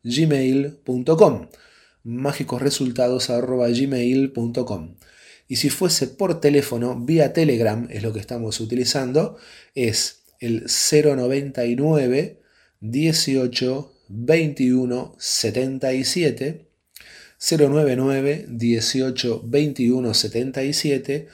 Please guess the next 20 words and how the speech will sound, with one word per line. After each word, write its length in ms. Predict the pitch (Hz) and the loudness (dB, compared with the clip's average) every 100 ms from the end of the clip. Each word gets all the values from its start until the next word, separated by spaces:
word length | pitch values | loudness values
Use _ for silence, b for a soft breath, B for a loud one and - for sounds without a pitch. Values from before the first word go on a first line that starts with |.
| B B B | B B B
o 260 | 117 135 - | -2 -2 -2
en 80 | |
el 100 | 107 | -4
caso 280 | 107 123 - | -2 -2 -2
de 100 | 107 | -4
que 80 | 98 | -6
estés 320 | - 120 110 | -8 -6 -6
fuera 440 | - - 208 196 135 | -6 -6 2 4 6
del 200 | 175 - | 2 0
país, 640 | 110 165 135 - - - b b b b b | -2 -2 -2 -4 -6 -12 b b b b b
tenés 200 | 113 120 | -4 -4
que 100 | 123 | -2
poner 260 | 117 117 123 | -2 -2 -2
primero 320 | 117 113 127 | -2 -2 0
el 80 | 123 | -2
prefijo 600 | 110 107 127 - 120 107 | -4 -6 -8 -6 -6 -6
más 520 | 123 143 156 - b b b | -2 0 2 -2 b b b
cinco 800 | - - 160 139 110 95 95 98 | -4 -2 0 -2 -4 -8 -10 -6
nueve 560 | 110 127 131 131 143 160 | -4 -2 -2 0 2 4
ocho 640 | 170 123 - 151 180 - | 4 4 0 -4 -6 -14